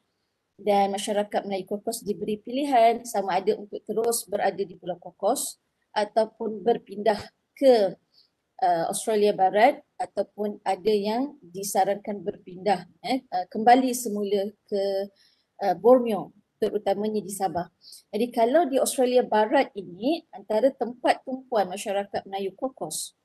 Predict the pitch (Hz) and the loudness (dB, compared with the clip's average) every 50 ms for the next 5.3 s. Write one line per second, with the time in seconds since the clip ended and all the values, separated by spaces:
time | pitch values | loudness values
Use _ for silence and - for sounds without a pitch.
0 | _ - - 69 - - 202 220 - 160 190 - 202 190 190 190 180 202 202 208 | _ -18 -18 -16 -14 -12 -10 -10 -8 -8 -6 -4 -2 -2 -2 -4 -4 -4 -2 -2
1 | 202 202 - _ _ _ _ _ _ _ _ _ _ - 208 233 233 196 208 202 | -2 -4 -8 _ _ _ _ _ _ _ _ _ _ -8 -6 -4 0 0 0 0
2 | - - _ - 226 226 226 226 233 226 233 247 254 _ _ _ _ _ _ - | 0 -2 _ 0 2 4 6 6 6 4 2 0 -6 _ _ _ _ _ _ 2
3 | 233 233 233 226 233 233 226 - - - _ _ _ _ _ _ _ _ _ - | 6 6 8 8 8 6 4 -2 -12 -20 _ _ _ _ _ _ _ _ _ -20
4 | 180 - - 220 220 226 - - 208 - - 220 208 214 220 233 233 233 233 240 | -16 -10 -6 -6 -6 -6 -6 -10 -10 -4 0 2 2 2 2 0 0 0 0 0
5 | 233 233 233 240 247 - | -2 -2 -4 -4 -8 -10